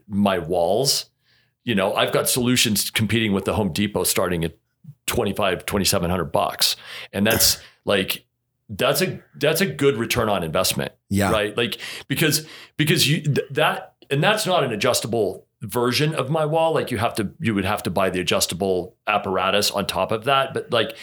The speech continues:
Speaker 1: at least you can get started rather than buying, rather than going to the Home Depot,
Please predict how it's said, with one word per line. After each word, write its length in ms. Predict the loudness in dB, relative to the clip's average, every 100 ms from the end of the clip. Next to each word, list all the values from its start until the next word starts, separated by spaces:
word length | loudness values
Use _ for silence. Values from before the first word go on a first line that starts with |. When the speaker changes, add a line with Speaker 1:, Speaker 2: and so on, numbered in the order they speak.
| -6
Speaker 1:
at 120 | -4
least 300 | 0 2 2
you 80 | 0
can 140 | 0 0
get 180 | 0
started 460 | 0 0 0 -2 0
rather 240 | 0 2
than 180 | 0 -2
buying, 440 | 2 2 2 0 -4 -14 -4
rather 180 | 0 0
than 160 | 0 0
going 220 | 0 2
to 60 | 2
the 100 | 0
Home 180 | -2 0
Depot, 440 | -2 0 -2 -2